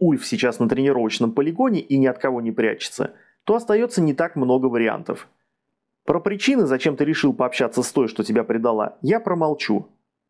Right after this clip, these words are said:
А вот как я мог догадаться про порт, учитывая, что дальше в этом направлении из темных и небезопасных мест находится только он, нет ничего сложного.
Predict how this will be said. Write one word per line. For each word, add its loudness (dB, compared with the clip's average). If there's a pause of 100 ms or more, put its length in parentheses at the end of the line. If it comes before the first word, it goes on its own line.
(580)
А 0
вот 0
как -4
я 2
мог -2
догадаться 0
про -2
порт, -2
учитывая, 2
что -2
дальше 0
в 4
этом 0
направлении -2
из -6
темных -2
и 4
небезопасных 0
мест 2
находится -2
только 0
он, 0
нет 2
ничего 2
сложного. -2